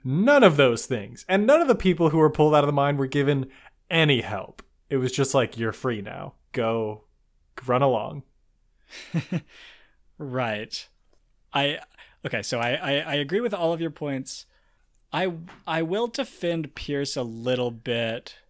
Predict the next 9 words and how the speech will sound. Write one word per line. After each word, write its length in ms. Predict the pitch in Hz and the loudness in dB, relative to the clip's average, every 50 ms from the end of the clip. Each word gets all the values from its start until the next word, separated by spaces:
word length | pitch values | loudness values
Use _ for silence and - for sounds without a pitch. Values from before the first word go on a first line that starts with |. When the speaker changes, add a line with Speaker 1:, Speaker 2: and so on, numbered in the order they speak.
| _ _ _ _ _ _ _ _ _ _ | _ _ _ _ _ _ _ _ _ _
Speaker 2:
along 440 | - 139 127 127 131 131 127 135 139 | -6 -6 -4 -2 -2 -2 -2 -2 -2
the 80 | 135 127 | -2 -2
lines 320 | 123 120 123 120 117 110 | -4 -4 -4 -6 -8 -8
that 60 | - 131 | -10 -10
you've 200 | 117 113 107 120 | -10 -8 -6 -4
already 220 | 113 113 113 113 | -4 -4 -2 -4
mentioned 760 | 113 110 113 110 107 - - 117 113 110 107 104 101 101 - _ _ _ _ _ _ _ _ _ _ _ _ - | -4 -6 -6 -6 -6 -6 -6 -6 -6 -6 -6 -6 -8 -10 -12 _ _ _ _ _ _ _ _ _ _ _ _ -6
of, 300 | - 131 120 117 107 - | -2 -2 -2 -2 -4 -4
like, 400 | 120 113 110 107 95 - - _ | -4 -4 -4 -6 -8 -12 -20 _